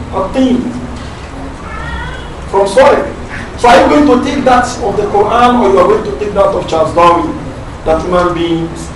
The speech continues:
evolved from ape? Which one are you going to take? So, and that's why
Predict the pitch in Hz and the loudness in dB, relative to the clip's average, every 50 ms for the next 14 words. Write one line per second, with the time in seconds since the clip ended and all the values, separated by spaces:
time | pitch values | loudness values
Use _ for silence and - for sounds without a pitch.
0 | - - 156 147 147 156 160 160 160 - - 151 151 143 131 160 156 156 156 151 | -10 -8 -6 -4 2 4 4 4 4 2 -2 -4 -6 -6 -2 0 2 2 2 2
1 | - - 185 185 196 185 165 156 160 156 160 160 156 156 - 143 143 131 131 131 | -2 -4 -4 -2 0 0 2 2 0 0 -2 -2 -4 -4 -4 -6 -6 -6 -6 -6
2 | 135 - - - - - - - - - - - - - - - - - - - | -6 -6 -8 -8 -10 -10 -12 -12 -12 -12 -12 -12 -12 -12 -12 -12 -12 -12 -12 -12
3 | - - - - - - 127 127 - 143 139 - - - - - - - - - | -14 -14 -14 -14 -12 -12 -12 -12 -12 -12 -12 -14 -14 -14 -14 -14 -14 -12 -14 -14
4 | - - - - - - - - - - - - - - - - 190 185 - - | -12 -12 -14 -14 -14 -14 -14 -14 -14 -14 -12 -12 -14 -12 -12 -12 -12 -12 -12 -12
5 | - - - - - - - - - - - - - 349 349 359 - - - - | -12 -12 -12 -14 -14 -14 -14 -14 -14 -14 -12 -12 -12 -12 -12 -10 -10 -10 -12 -12
6 | - - - - - - - - - - - - - - - - 247 247 240 233 | -12 -12 -12 -12 -12 -12 -14 -14 -14 -12 -12 -12 -12 -12 -2 2 6 6 8 8
7 | 233 247 247 - - - - - 170 180 180 214 220 214 - 180 185 185 185 190 | 6 4 2 -2 -4 -6 -6 -6 -4 -2 -2 0 0 0 0 0 2 2 4 4
8 | 185 185 | 4 4